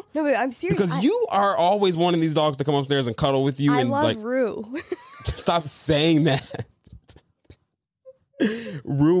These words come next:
Speaker 1: we know, has a special place.
Speaker 2: Me and Rue just have a bond because we've been through two pregnancies together.
Speaker 1: Yeah, that's exactly what it is.
Speaker 2: And
Speaker 1: So
Speaker 2: she's a girl.
Speaker 1: you're asking, you're always wanting them to cuddle with you. Why are you all of a sudden saying
Speaker 2: I,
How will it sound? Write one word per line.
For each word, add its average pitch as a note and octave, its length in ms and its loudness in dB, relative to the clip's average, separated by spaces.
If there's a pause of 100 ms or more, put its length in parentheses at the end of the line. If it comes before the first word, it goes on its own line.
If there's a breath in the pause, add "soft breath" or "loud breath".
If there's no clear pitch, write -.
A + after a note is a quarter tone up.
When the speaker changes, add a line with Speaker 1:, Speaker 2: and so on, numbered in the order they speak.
Speaker 1:
we E3 140 4
know, D#3 220 2
has D#3 140 2
a C#3+ 60 0
special C#3 380 0
place. B2+ 560 -2 (340)
Speaker 2:
Me B3 260 -2
and F4+ 200 -2
Rue A#3+ 160 -2
just A#3+ 140 -6
have C4 100 -2
a A3+ 100 0
bond F#3+ 320 0
because G#3+ 260 -4
we've G#3 100 -4
been F#3+ 200 -8
through G3 180 -6
two F#3 180 -8
pregnancies F#3 540 -8
together. - 480 -10
Speaker 1:
Yeah, A2+ 200 0 (140)
that's B2+ 240 -2
exactly A#2 380 0
what A2+ 160 2
it A2+ 100 2
is. G2 180 2
Speaker 2:
And C4 120 2
Speaker 1:
So - 60 2
Speaker 2:
she's A#3 140 -2
a A3+ 60 -2
girl. F#3 380 -8
Speaker 1:
you're B2+ 180 0
asking, A2+ 760 0 (500)
you're C3 200 2
always C#3 320 4
wanting B2 360 2
them A#2 140 0
to A2+ 100 -6
cuddle A#2+ 360 0
with G2 240 -4
you. G2 160 -2
Why G#2 220 0
are B2+ 100 4
you B2 220 0
all A#2 260 2
of A2 100 -2
a G2+ 80 -2
sudden A2 360 0
saying G2+ 600 -2 (1600)
Speaker 2:
I, C#4+ 200 0